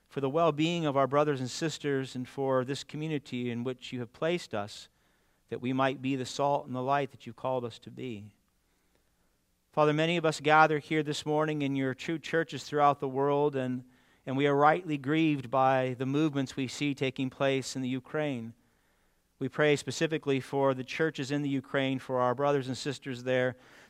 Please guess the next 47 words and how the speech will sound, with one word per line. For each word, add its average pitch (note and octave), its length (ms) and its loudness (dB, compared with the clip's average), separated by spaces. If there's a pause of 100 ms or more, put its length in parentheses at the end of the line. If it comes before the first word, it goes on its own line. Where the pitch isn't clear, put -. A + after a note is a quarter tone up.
this E3 260 0
morning, C#3+ 360 4
Lord, C3+ 220 4
that C#3 120 2
even E3 220 2
on D3+ 180 6
this D#3+ 260 -2
Lord's D3 440 2
Day, B2 400 0 (340)
in C3 100 -2
the C3 100 2
midst D3+ 300 0
of D3 60 -6
the D3 80 2
battle, C#3+ 340 6
they C3+ 180 0
be C3 200 0
able C3+ 200 0
to B2 240 -6
rest C#3 520 0
in C#3+ 180 -2
you C3+ 380 0 (560)
and A#2+ 200 -8
worship C3 400 -4
you. A2+ 320 -8 (960)
Uh, B2 60 -16
Father, C3+ 260 2
we B2+ 120 -2
pray C#3 260 2
for B2+ 220 -2
all C3+ 320 4
the B2+ 100 -2
leaders C3+ 400 0
involved B2+ 480 2
that A#2+ 180 -6
you C3 120 -2
would B2 160 -4
be A#2+ 100 -4
gracious B2+ 720 -2 (380)
and A#2+ 180 -2
swift - 540 0
to - 140 -8
bring C3+ 380 0
this B2+ 260 -2
to C3+ 180 -4
an B2+ 80 -2
end, C3 380 0